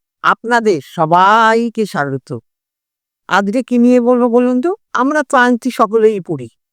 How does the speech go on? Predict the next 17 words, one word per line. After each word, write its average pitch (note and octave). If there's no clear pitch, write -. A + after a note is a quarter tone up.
কিন্তু A#3
আমরা A3+
তো A#3+
জানি G#3+
না A#3+
কোন A#3
গ্রহের F#3+
জন্য A#3
কোন G#3
আংটি G3
কোন G3
আঙুলে G3+
করলে F#3+
আমাদের G3+
গ্রহ G#3
ভালো F#3+
থাকবে। -